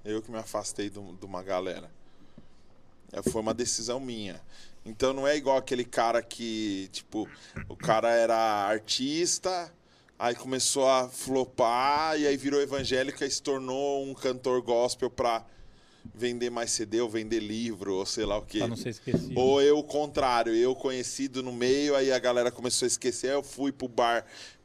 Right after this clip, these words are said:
Speaker 1: É uma decisão que eu tomei. Foi uma decisão, e foi difícil pra mim.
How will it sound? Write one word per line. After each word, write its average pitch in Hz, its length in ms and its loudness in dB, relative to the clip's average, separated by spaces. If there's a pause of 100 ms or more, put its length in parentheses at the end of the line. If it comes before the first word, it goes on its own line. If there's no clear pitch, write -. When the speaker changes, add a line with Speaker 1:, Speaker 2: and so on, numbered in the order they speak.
(260)
Speaker 1:
É 120 80 2
uma 131 160 0
decisão 170 580 -2
que - 80 -8
eu 131 60 -4
tomei. 110 400 -6 (180)
Foi - 160 -6
uma 113 160 0
decisão, 139 360 -2
e 123 40 -4
foi 151 200 -2
difícil - 420 -4
pra 139 140 -4
mim. 113 200 -8